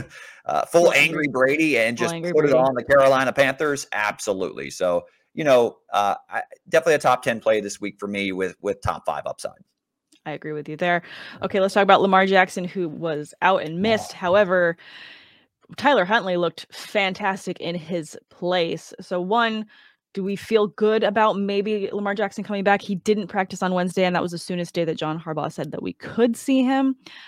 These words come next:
Speaker 2: So it looks like it, things are not trending the direction of where you'd like them to go. And if he doesn't play, are you starting Tyler Huntley in any formats?
Speaker 1: I'm starting Tyler Huntley, absolutely. I mean,
Speaker 2: He looked
Speaker 1: he
Speaker 2: like a perfect,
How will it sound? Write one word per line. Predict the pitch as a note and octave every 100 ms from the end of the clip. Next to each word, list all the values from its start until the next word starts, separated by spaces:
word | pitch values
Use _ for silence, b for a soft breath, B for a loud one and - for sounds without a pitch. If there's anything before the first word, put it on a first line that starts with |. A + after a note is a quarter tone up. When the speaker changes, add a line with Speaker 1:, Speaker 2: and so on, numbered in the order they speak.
| B
Speaker 2:
So | - E3+
it | -
looks | F#3 F#3+ -
like | G#3 G3 F#3+ -
it, | G3 G3
things | G#3+ G#3
are | G3+
not | G3+ F#3+
trending | - - G3+ G#3 G#3 G#3
the |
direction | G3 G3 G3 - G3
of | - F#3 F3+ E3+ - _ _ -
where | - F#3
you'd | F#3 F3+
like | E3+ E3 F3+
them | G3+ G3
to | G3+
go. | E3+ F3 F3+ G#3 _ _ b b -
And | F3+
if | F3+ -
he | F#3+
doesn't | D#3 G#3 G#3 F3
play, | - E3 D#3+ D#3 -
are | - D#3+
you | D#3 D#3
starting | - F#3+ G#3 E3
Tyler | - - F#2
Huntley | - - - -
in | D#3
any | - -
formats? | - - - - _ _ _
Speaker 1:
I'm | G#2+ A3+
starting | C4+ E3+ B2+ F#2
Tyler | F#2 E2+
Huntley, | D#2+ G#2 D3
absolutely. | D3 F#3+ A2 B2 A#3 D2+ A#1+ -
I | G2
mean, | F#2+ F2 E2+ E2 D#2+ _ _ _ _ _ _ _ _ _ _ _
Speaker 2:
He | A#3+
looked | C4+ C4
Speaker 1:
he | C4
Speaker 2:
like | A#3 A3+ -
a | F#3
perfect, | - - C4+ C#4 B3+